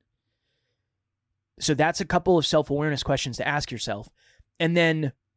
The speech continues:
ask yourself, is there a number you could afford to delegate?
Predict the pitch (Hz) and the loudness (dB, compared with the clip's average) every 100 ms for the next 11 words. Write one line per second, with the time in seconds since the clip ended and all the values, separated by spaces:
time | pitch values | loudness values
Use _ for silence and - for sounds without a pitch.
0 | _ _ _ _ _ _ _ _ _ _ | _ _ _ _ _ _ _ _ _ _
1 | 160 190 - 233 175 190 165 143 - _ | 0 0 2 0 2 4 4 2 -4 _
2 | _ _ 185 214 190 247 240 208 170 175 | _ _ 0 2 2 4 4 4 2 0
3 | 185 180 156 156 165 - - 220 196 - | 4 4 4 0 -6 -6 -2 2 2 2
4 | 165 156 147 143 127 110 101 98 | 0 2 0 -2 -2 -4 -8 -16